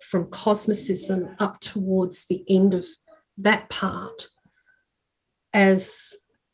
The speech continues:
a counterpoint for then when I, I start to move into exploring, well, what is neo-cosmicism and where does it go? Moving that and the way it progresses then into the idea of, of the proving ground,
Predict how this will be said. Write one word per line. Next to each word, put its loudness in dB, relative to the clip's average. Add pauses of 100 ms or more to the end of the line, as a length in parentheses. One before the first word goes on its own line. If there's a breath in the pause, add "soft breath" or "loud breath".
(140)
a -4
counterpoint 2
for -2
then 6
when 6
I, 2
I -4
start -2
to -2
move 4
into 0
exploring, 0
well, 2
what 6
is 6
neo-cosmicism 0
and 0
where 0
does -4
it -12
go? -2 (680 loud breath)
Moving 12
that 4
and 4
the 2
way 2
it -8
progresses -4
then 4
into 2
the 4
idea 0
of, 0 (160)
of -8
the -12
proving 4
ground, 0